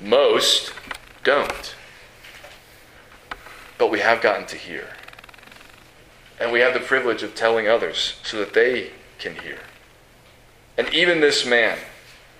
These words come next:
in John four didn't see anything. He just heard Jesus say, "I'll take care of it. I'll fix it. I'm able.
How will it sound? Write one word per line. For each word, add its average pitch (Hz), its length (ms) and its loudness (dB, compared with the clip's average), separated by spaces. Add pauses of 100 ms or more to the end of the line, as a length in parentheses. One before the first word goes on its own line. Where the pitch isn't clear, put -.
(200)
in - 140 -6
John 104 260 0
four 95 440 -6 (920)
didn't - 240 -4
see 110 280 -6
anything. 78 360 -16 (2000)
He 113 80 -10
just 107 220 -4
heard 98 420 -2 (640)
Jesus 92 320 -8
say, 80 400 0 (1300)
"I'll - 140 -10
take 82 200 -14
care 78 200 -12
of 67 80 -12
it. 64 120 -12 (1600)
I'll - 160 -8
fix - 340 -10
it. - 280 -18 (1300)
I'm 101 200 -2
able. 90 420 -4